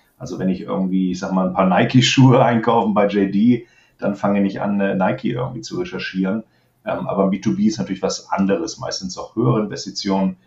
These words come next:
Wir hatten letztens einen Kunden, der hat gesagt, das dauert drei, vier Jahre vom Lead bis zum Kunden, weil so viel technische und rechtliche Sachen zu klären sind. Ähm, und das heißt, diese ganze Customer Journey dauert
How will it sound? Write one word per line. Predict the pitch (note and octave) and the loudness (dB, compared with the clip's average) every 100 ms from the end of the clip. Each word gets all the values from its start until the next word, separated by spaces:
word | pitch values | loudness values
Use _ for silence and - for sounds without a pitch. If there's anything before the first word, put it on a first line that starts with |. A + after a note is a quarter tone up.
| _ _ _ | _ _ _
Wir | F2 | -6
hatten | F2+ | -4
letztens | F#2 F2+ F#2 | -4 -4 -8
einen | - | -12
Kunden, | - G2 | -4 0
der | G2 F#2+ | 0 0
hat | |
gesagt, | F2+ F2+ - | -2 -4 -4
das | - | -10
dauert | G2+ F#2+ - | -6 -6 -4
drei, | E2+ F2 | -2 -2
vier | - - A2 G2+ | -2 0 2 4
Jahre | F#2+ F#2+ B2+ B2 B2 A#2+ A#2+ | 6 6 6 4 4 2 -2
vom | - A2+ G2+ | -4 0 2
Lead | G2 A#2 - | 2 0 -2
bis | G#2+ | -8
zum | - G2 | -4 -4
Kunden, | F#2+ A#2 C3+ C3+ C3 C3 _ _ | -2 2 6 6 6 2 _ _
weil | F#2+ G2 G2 | -2 0 2
so | A#2+ | 0
viel | - G#2+ | -2 -6
technische | - B2 B2+ A#2 - | -4 -2 0 -2 -2
und | G2+ | -4
rechtliche | G2 G2+ - - F#2 | -4 -4 -6 -4 -2
Sachen | F2+ - | -4 -4
zu | C3 - | -6 -6
klären | - F2 - | -8 -8 -8
sind. | F2 G2+ - _ _ _ _ | -4 -6 -6 _ _ _ _
Ähm, | G#2 G2 G2+ G2+ | 2 4 2 0
und | - G2+ G#2+ G2+ | 2 2 2 0
das | - | -4
heißt, | A#2 G2+ | -2 -4
diese | G#2+ | -2
ganze | G#2+ A2 G#2 | 0 2 0
Customer | - G#2+ - G2 F#2+ | -4 -6 -2 0 2
Journey | F#2 G#2+ G#2 | 2 4 2
dauert | G2 F#2 F#2+ - | 2 2 2 -2